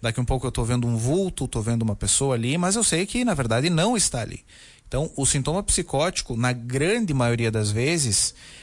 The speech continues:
é, o próprio paciente, ele, ele já se apresenta com a queixa, "Olha, eu tô tendo alucinação,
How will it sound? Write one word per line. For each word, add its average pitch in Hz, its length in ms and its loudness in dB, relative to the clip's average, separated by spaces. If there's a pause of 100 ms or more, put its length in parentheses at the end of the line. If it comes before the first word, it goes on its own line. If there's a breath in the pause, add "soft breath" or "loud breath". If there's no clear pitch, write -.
é, 110 520 2
o 139 100 0
próprio 208 500 0
paciente, 139 1000 0
ele, 127 340 -2
ele 123 200 -2
já 143 180 0
se - 100 0
apresenta 175 460 0
com 196 100 -4
a - 40 -6
queixa, 120 260 0
"Olha, 131 420 0
eu 113 160 -4
tô - 160 -4
tendo 117 300 0
alucinação, 151 680 0